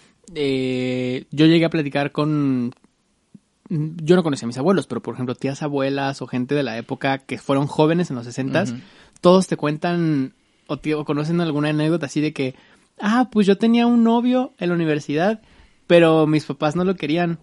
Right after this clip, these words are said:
Speaker 1: porque era comunista".
Speaker 2: Porque era comunista. Está bien cabrón, o sea, que, que, que, porque sí el, el comunismo en ese entonces sí era, pues, muy asociado
Speaker 1: Sí.
Speaker 2: a ideas extremistas.
Speaker 1: Pues hay muchos también como documentos y escritos de, por ejemplo, de Frida,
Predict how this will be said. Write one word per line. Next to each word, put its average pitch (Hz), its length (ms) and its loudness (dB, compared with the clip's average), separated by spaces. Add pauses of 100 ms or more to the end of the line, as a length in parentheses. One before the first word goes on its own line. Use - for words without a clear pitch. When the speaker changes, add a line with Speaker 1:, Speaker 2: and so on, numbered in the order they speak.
Speaker 1:
porque 139 320 0
era 139 160 0
comunista". 143 560 -2
Speaker 2:
Porque 135 80 0
era 139 80 -8
comunista. 131 600 -12 (280)
Está 151 200 -4
bien 170 140 -2
cabrón, 175 460 2
o 208 40 -2
sea, 190 480 2 (540)
que, 180 240 0
que, 156 540 0
que, - 180 -16 (120)
porque 160 260 -4
sí 175 160 -4
el, 208 360 -2
el 160 120 -4
comunismo 156 640 -4
en 165 80 -4
ese 156 140 -4
entonces 170 320 -10
sí 147 160 -8
era, 156 600 0 (680)
pues, 151 200 0
muy 170 180 2
asociado 175 400 0
Speaker 1:
Sí. 143 240 0
Speaker 2:
a - 20 -6
ideas 147 240 -4
extremistas. 165 800 -4
Speaker 1:
Pues 175 140 6
hay 185 100 6
muchos 175 260 2
también 147 320 0
como 139 540 -4
documentos 139 540 -2
y - 20 -4
escritos 143 460 -4
de, 147 100 -2
por 127 140 -4
ejemplo, 123 320 -4
de 127 120 -2
Frida, 160 460 0